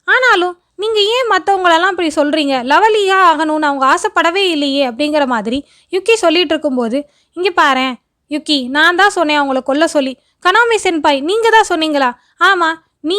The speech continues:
ஏன் இச்சிஜோ சொன்னான்னு இந்த மாதிரியான ஒரு பிளேஸ்க்கு வந்திருக்க?" "நான் உண்மையை தெரிஞ்சுக்கணுங்கிறதுக்காக வந்திருக்கேன்." "ஓ, உண்மையை தெரிஞ்சுக்கணும்னு வந்திருக்கியா? ஜெரோ, யுக்கி, முன்னாடி வாங்க. யுக்கி, நீ என்ன பண்ற? என் பக்கத்துல வந்து உட்காரு." "என்னது,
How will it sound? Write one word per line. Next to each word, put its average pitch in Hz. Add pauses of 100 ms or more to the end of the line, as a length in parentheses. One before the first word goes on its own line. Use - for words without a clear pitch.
(100)
ஏன் 427
இச்சிஜோ 370
சொன்னான்னு 285
இந்த 302
மாதிரியான 392
ஒரு 269
பிளேஸ்க்கு 302
வந்திருக்க?" 269
"நான் 392
உண்மையை 415
தெரிஞ்சுக்கணுங்கிறதுக்காக 302
வந்திருக்கேன்." 247 (340)
"ஓ, 294 (260)
உண்மையை 349
தெரிஞ்சுக்கணும்னு 277
வந்திருக்கியா? 247 (400)
ஜெரோ, 311 (520)
யுக்கி, 285 (260)
முன்னாடி 339
வாங்க. 269 (520)
யுக்கி, 302 (140)
நீ 294
என்ன 311
பண்ற? 277
என் 254
பக்கத்துல 349
வந்து 285
உட்காரு." 262 (320)
"என்னது, 349